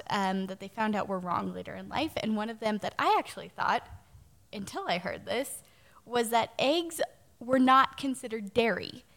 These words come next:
Because of the food pyramid, where eggs were, they were in the little dairy section. And I always thought that eggs were considered a dairy product until, like,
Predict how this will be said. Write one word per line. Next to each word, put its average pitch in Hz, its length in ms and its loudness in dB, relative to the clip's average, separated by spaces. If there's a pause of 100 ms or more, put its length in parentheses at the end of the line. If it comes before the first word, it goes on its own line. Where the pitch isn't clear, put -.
(280)
Because 311 420 2
of 339 140 -4
the 370 120 -8
food 190 340 -12
pyramid, 185 680 -4
where 240 520 2 (100)
eggs 226 400 2
were, 202 540 2
they 254 140 2
were 370 100 4
in 370 100 6
the 359 60 10
little 330 400 0
dairy 226 340 0
section. - 640 -6 (360)
And 214 180 0
I 220 140 4
always 269 260 4
thought 208 360 0
that - 200 -4
eggs 220 400 -2
were 208 160 -12
considered 202 600 -10
a 196 100 -8
dairy 185 340 2
product 185 560 0
until, 175 520 -8
like, 185 160 -10